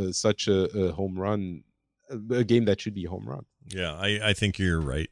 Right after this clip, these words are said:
Speaker 2: Um, I mean, whatever. But
Speaker 1: And
Speaker 2: the
Speaker 1: that's, sorry, just I wanna add the fact that if this game is not good, I wanna fight you on the idea that this is, uh, s-,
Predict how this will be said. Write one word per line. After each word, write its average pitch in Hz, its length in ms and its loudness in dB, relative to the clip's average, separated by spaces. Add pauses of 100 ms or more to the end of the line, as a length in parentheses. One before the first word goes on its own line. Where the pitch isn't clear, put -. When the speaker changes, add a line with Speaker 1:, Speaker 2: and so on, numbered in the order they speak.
(220)
Speaker 2:
Um, 82 400 2 (1080)
I - 200 -18
mean, 76 120 -2
whatever. 67 360 -2
But 107 240 2
Speaker 1:
And 175 100 10
Speaker 2:
the - 40 8
Speaker 1:
that's, 226 260 8 (140)
sorry, 143 340 12
just 151 280 4
I 139 60 10
wanna 120 260 6
add 113 200 6
the 98 80 0
fact - 260 4
that 90 180 0 (560)
if 190 400 6 (200)
this 165 340 6
game 101 460 4 (520)
is 123 540 4 (140)
not 117 420 4
good, 143 400 4 (260)
I 127 120 6
wanna 220 220 8
fight 196 360 4
you 123 120 4
on 101 100 4
the 104 120 4
idea 98 300 4
that 92 220 0
this 98 200 0
is, 92 460 0
uh, 95 220 4
s-, - 240 -2